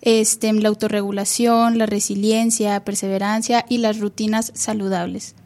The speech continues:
Ujú. Em, otro elemento también es la autorrealización, el logro de metas, la maximización del propio potencial, que esto, pues, conlleva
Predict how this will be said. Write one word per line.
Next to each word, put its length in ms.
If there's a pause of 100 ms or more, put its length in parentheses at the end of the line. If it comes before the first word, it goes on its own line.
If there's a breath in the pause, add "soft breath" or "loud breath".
(120)
Ujú. 360 (340 loud breath)
Em, 1120
otro 300 (460)
elemento 560
también 360
es 340
la 160
autorrealización, 1200
el 140
logro 220
de 120
metas, 380
la 80
maximización 720
del 140
propio 260
potencial, 580
que 160
esto, 240
pues, 160
conlleva 440